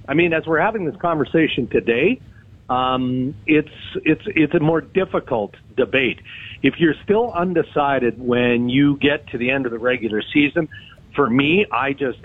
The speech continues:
I, I just, I concede to history, and I look at, you know, the importance of Matt Murray when he was winning Stanley Cups in Pittsburgh. I know that's a long time ago, but if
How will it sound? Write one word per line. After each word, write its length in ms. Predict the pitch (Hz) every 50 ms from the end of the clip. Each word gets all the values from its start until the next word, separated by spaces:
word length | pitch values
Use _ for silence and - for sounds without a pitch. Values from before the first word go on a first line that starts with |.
| - -
I, 500 | 117 120 123 120 123 120 117 117 120 120
I 60 | 123 117
just, 200 | 113 127 117 - - - - - - - -
I 140 | - 120 131
concede 580 | 127 - 147 131 117 - - 147 135 131 - -
to 100 | - 120 104
history, 460 | 120 127 110 - - 117 104 95 92 - - - -
and 480 | - 123 120 120 120 117 120 117 117 117
I 160 | 117 120 123 123
look 260 | 127 127 123 123 -
at, 300 | 135 117 113 110 - - -
you 100 | 143 131
know, 100 | 117 113
the 100 | 117 120
importance 440 | 117 107 - 135 135 143 120 107 - -
of 60 | 113
Matt 300 | 117 123 120 120 117 127
Murray 340 | 127 127 127 123 123 120 113
when 160 | 110 113 117
he 80 | 113
was 140 | 113 107 110
winning 260 | 117 135 131 123 120 -
Stanley 300 | - 143 127 120 113 107
Cups 340 | - - 123 - - - - - - - - - - - -
in 180 | 151 139 123 110
Pittsburgh. 480 | - 131 131 123 - - 117 107 - - -
I 220 | 135 127 127 135 135
know 340 | 131 127 131 135 147 156 156
that's 220 | 151 156 151 -
a 60 | -
long 340 | 156 147 143 147 147 151 143
time 280 | 143 143 143 151 160 165
ago, 360 | 165 151 170 175 196 208 - - - - - _ - - - - - -
but 360 | - 135 147 139 135 139 - - -
if 260 | 147 139 135 131